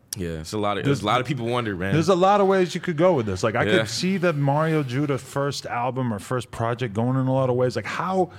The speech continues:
Speaker 2: you know, rappers always do the thing where they just drop projects over and over and they call 'em, uh, mixtapes until one of 'em blows up and then they say, "Oh, that's my album."
Speaker 1: Yeah.
Speaker 2: But I feel like you're with it enough that you could, like,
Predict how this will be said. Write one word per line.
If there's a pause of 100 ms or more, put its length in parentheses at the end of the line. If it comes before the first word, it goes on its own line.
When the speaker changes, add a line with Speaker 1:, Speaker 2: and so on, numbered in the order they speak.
(260)
Speaker 2:
you
know,
rappers
always
do
the
thing
where
they
just
drop
projects
over
and
over
and
they
call
'em,
uh, (300)
mixtapes
until
one
of
'em (260)
blows
up
and
then
they
say,
"Oh,
that's
my
album."
Speaker 1:
Yeah. (300)
Speaker 2:
But
I
feel
like
you're (880)
with
it
enough
that
you
could,
like,